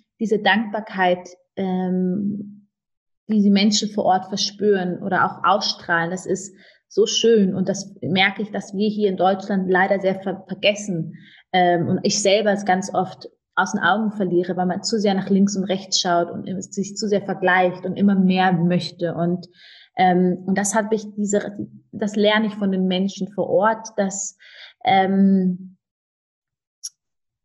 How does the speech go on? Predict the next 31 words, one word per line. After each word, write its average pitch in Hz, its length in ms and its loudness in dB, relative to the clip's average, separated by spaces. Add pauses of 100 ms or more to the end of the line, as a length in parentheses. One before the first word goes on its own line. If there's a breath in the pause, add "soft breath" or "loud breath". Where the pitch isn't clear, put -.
(380)
ja, 233 260 2
dass 208 220 -4
man 196 680 0 (320)
dankbar 208 480 0
sein 165 400 -4
muss - 400 -6
für 190 80 -6
das, 196 220 -2
was 208 180 -4
man 175 240 -4
hat - 260 -16
und 180 160 -10
auch 180 320 -2 (380 loud breath)
zu - 160 -12
verstehen, 208 580 2
dass 196 380 -2 (960)
uns 240 260 0
geht's - 260 -2
so 226 140 2
gut 202 340 0 (640 soft breath)
und 196 380 2 (160)
all 262 240 2
das 254 160 2 (1000)
on 208 200 4
top, 277 260 -2
was 208 140 -2
dazukommt, 196 840 -4
ist, - 380 -4
ist 208 140 -6
die 208 80 -4
Kirsche. - 760 -2